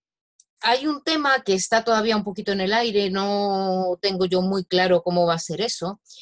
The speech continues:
y es que dice que en caso de que ese señor nos denuncie, no solamente vamos a ser nosotros responsables, sino va a ser también responsable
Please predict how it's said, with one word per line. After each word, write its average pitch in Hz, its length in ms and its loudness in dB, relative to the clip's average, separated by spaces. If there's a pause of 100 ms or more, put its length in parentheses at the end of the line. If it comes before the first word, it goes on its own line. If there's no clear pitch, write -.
(240)
y 214 200 0
es 240 180 -2
que 277 140 -6
dice 247 440 -6 (1040)
que 170 1000 0 (760)
en 190 180 0
caso 233 560 -2
de 175 240 -4
que 170 220 -2
ese 202 200 -4
señor 220 360 -4
nos 170 200 -4
denuncie, 196 600 -6 (920)
no 220 160 2
solamente 254 840 -2
vamos 185 300 -4
a 196 80 -6
ser 196 200 -6
nosotros 180 500 -4
responsables, 165 1120 -6
sino 170 400 -4
va 185 80 0
a 202 40 -6
ser 220 400 -8
también 190 360 -4
responsable 196 920 -6